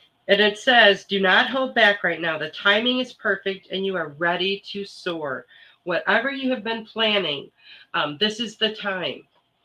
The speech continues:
You know, don't let anything hold you back now. Fear, not doubt, nothing. Don't let anything be an obstacle for you. You just need to take off and soar.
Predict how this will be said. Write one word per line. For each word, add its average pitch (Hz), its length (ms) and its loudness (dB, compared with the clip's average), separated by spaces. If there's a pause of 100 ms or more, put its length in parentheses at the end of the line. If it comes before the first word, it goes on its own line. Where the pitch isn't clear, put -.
(140)
You 175 100 -8
know, 165 140 -8
don't 196 240 0
let 214 220 0
anything 226 420 -2
hold 220 200 -4
you 220 100 -8
back 135 300 -6
now. - 180 -16 (220)
Fear, 233 420 -4
not 156 220 -10 (100)
doubt, 190 360 0
nothing. 180 960 -4 (280)
Don't 175 140 -2
let 165 220 -4
anything 226 420 -2
be 208 120 -4
an 202 100 0
obstacle 175 680 -6
for - 80 -10
you. 139 340 -8 (500)
You 202 140 -2
just 214 200 -6
need 202 120 -2
to 160 120 -14
take 196 360 -2
off 170 320 -4 (360)
and 180 220 -6
soar. 151 420 -6